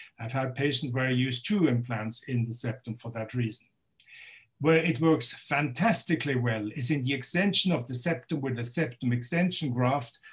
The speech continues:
that is public, uh, m-, made popular by Rick Davis from Florida, where Rick puts it side to side, which makes it narrow and puts it out of the midline for the patient. If you put it end to end, it's usually too weak,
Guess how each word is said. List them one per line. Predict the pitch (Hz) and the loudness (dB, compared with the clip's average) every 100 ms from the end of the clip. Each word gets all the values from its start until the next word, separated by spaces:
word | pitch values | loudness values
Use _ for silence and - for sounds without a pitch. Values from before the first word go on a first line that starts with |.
| - _ - | -20 _ 2
that | 135 123 | 2 2
is | 143 135 | -2 -2
public, | - 156 147 139 123 | 0 0 2 -2 -4
uh, | 156 | -6
m-, | 131 139 131 | -6 -6 -6
made | 135 135 127 - | -2 -2 -2 0
popular | 156 156 139 123 | -2 0 -2 0
by | 120 | 2
Rick | 123 127 - | 2 0 0
Davis | 151 151 131 127 | 4 4 2 -4
from | - 107 104 - _ _ - | -6 -6 -6 -10 _ _ 2
Florida, | 165 180 151 147 123 120 - _ | 4 6 6 4 2 -6 -20 _
where | 151 143 156 156 - - - | 0 6 6 6 0 -10 -2
Rick | 143 220 - 208 - | 4 4 2 -6 -6
puts | - 196 190 | 4 4 6
it | 175 120 | 4 4
side | 175 165 160 | 6 6 6
to | 160 | 4
side, | 131 175 180 147 123 127 | 0 4 6 6 2 0
which | 143 - | 2 4
makes | 147 135 - | 2 0 0
it | 127 | 2
narrow | 143 180 185 | 2 4 4
and | 160 | 2
puts | 123 170 - | 0 -2 -2
it | - - | -6 0
out | 156 156 | 2 2
of | 131 | 0
the | 143 | 2
midline | 170 190 135 110 107 _ _ _ | 2 4 2 2 -4 _ _ _
for | 143 | -2
the | 127 | -2
patient. | 123 131 127 - - _ - - | -2 -4 -2 -4 -6 _ -20 -8
If | 123 | 2
you | 156 | 4
put | 135 156 | 6 4
it | 135 | 2
end | 165 170 123 - | 2 2 2 0
to | 151 | 4
end, | 208 165 | 4 4
it's | 143 | 2
usually | 165 147 139 123 | 4 2 4 2
too | 123 143 | 2 0
weak, | 127 185 127 | 0 2 0